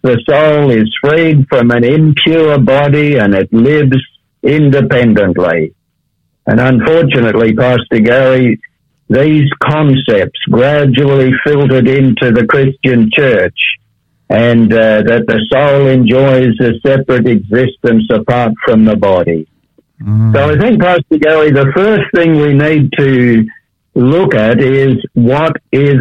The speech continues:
Speaker 1: the soul? What does the Bible teach? And I would suggest the Bible is at odds with Egyptian ideas and Greek ideas and Roman ideas and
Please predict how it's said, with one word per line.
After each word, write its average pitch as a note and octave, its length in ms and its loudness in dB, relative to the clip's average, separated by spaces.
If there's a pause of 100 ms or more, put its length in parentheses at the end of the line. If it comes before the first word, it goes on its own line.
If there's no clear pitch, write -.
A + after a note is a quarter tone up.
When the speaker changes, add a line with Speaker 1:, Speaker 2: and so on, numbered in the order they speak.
(100)
Speaker 1:
the C3 280 0
soul? A#2 300 0
What E3 280 -2
does D#3+ 240 0
the C#3+ 120 0
Bible C3+ 560 0
teach? G#2 380 -2
And A#2 140 0
I D#3 220 0
would F3 220 0 (120)
suggest D3 500 0 (120)
the A#2 140 0
Bible B2 760 0
is C3+ 320 0
at B2+ 180 0
odds B2+ 520 0 (720)
with C3+ 320 0
Egyptian D3 720 0
ideas D3+ 920 0
and G#2+ 260 2
Greek D3 380 0
ideas D3 880 0
and A2 180 0
Roman C#3+ 480 2
ideas C#3+ 800 0
and B2+ 220 0